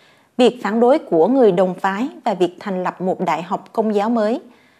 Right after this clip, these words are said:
Ngài nói, Tòa Thánh vẫn thương thảo với Hoa Lục, nhưng chắc chắn sẽ còn lâu mới có được kết quả cụ thể. Trên cương vị Giám mục Phó,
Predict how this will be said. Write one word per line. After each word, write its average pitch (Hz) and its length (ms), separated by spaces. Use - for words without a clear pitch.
Ngài 226 140
nói, 208 320
Tòa 214 140
Thánh 269 380
vẫn 214 220
thương 247 240
thảo 202 380
với 311 100
Hoa 277 200
Lục, 202 240
nhưng 247 260
chắc 302 220
chắn 262 240
sẽ 202 160
còn 202 260
lâu 226 360
mới 226 160
có 262 180
được 247 260
kết 269 180
quả 160 240
cụ 160 140
thể. 165 360
Trên 247 180
cương 233 180
vị 165 320
Giám 196 120
mục 269 180
Phó, 208 340